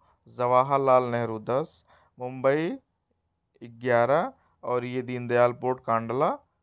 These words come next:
बारह। ये बारह तो हो गए राज्यों से, इधर के राज्यों से। एक आपका यहाँ पोर्ट ब्लेयर में है, अंडमान निकोबार में। तो टोटल किल कितने हो गए? टोटल हो गए तेरह। अब दो चीज़ें, दो ची-, दो लोग, दो, दो बंदरगाहों का नाम चेंज हुआ है।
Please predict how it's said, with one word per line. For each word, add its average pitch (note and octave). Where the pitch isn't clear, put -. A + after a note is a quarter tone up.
बारह। A2
ये F3+
बारह E3
तो F#3
हो D3+
गए E3+
राज्यों A#2+
से, B2+
इधर C3
के C#3
राज्यों A#2
से। A#2+
एक F3
आपका D#3+
यहाँ D#3
पोर्ट D3+
ब्लेयर A#2
में A2+
है, A#2
अंडमान B2
निकोबार C3
में। A2
तो A#2+
टोटल C3+
किल D3+
कितने D3
हो D#3+
गए? F3+
टोटल C3+
हो C3
गए D#3
तेरह। A2+
अब F3+
दो F3+
चीज़ें, G3+
दो F#3
ची-, F3
दो D3+
लोग, F3
दो, C#3
दो C#3+
बंदरगाहों D3
का D3
नाम C3
चेंज A2
हुआ A2
है। D3+